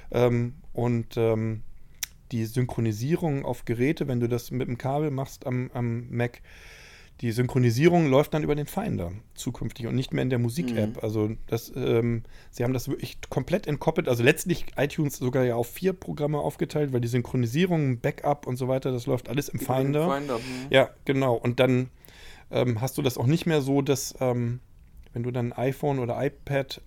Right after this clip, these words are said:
Speaker 1: an den Rechner anschließt per Kabel, dass dann erstmal iTunes aufspringt und sagt, „Willst du jetzt hier
Speaker 2: Ja.
Speaker 1: synchronisieren?“, sondern es passiert erstmal gar nichts und dann gehst du in den Finder und dann kannst du da sagen, „Okay, dann, dann mach doch mal hier ein Backup“ und so.
Speaker 2: Der Weg war bisher ja eigentlich total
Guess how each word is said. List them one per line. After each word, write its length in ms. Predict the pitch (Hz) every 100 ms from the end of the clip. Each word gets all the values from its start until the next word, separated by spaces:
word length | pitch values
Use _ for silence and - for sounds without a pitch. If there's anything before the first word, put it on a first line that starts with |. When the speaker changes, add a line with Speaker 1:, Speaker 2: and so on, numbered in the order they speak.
| -
Speaker 1:
an 100 | 127
den 320 | 120 117 127 -
Rechner 440 | 120 - 147 143
anschließt 600 | 139 - 147 151 - -
per 120 | -
Kabel, 460 | 131 143 139 143 143 - - -
dass 160 | 135 -
dann 120 | 135
erstmal 380 | 135 117 107 147
iTunes 300 | 147 147 -
aufspringt 480 | 131 127 - 135 120
und 80 |
sagt, 200 | 120 120
„Willst 220 | 135 135 135
du 60 |
jetzt 180 | 127 120
hier 120 | 123
Speaker 2:
Ja. 40 | 123
Speaker 1:
synchronisieren?“, 800 | 117 - 123 113 123 156 160
sondern 260 | 135 131 131
es 80 | 127
passiert 300 | - 123 -
erstmal 260 | - 120
gar 220 | 110 120 143
nichts 300 | 156 - - - - -
und 80 | 117
dann 100 | 113
gehst 220 | 123 -
du 40 |
in 60 | 120
den 140 | 113
Finder 480 | - 120 127 131 127
und 180 | 113 113
dann 180 | 113 107 -
kannst 240 | 120 117 -
du 60 |
da 180 | 120 123
sagen, 300 | 123 123 117
„Okay, 220 | 117 117
dann, 240 | 113 110 110 - - -
dann 100 | 135
mach 120 | 160
doch 160 | - 120
mal 160 | 110 110
hier 120 | 104
ein 60 |
Backup“ 380 | 95 95 - -
und 140 | 87 -
so. 200 | - -
Speaker 2:
Der 180 | - 120 123
Weg 240 | 135 -
war 240 | 156 151 -
bisher 380 | 131 - 139
ja 160 | 208 214
eigentlich 240 | 165 170
total 480 | - - 147 147 -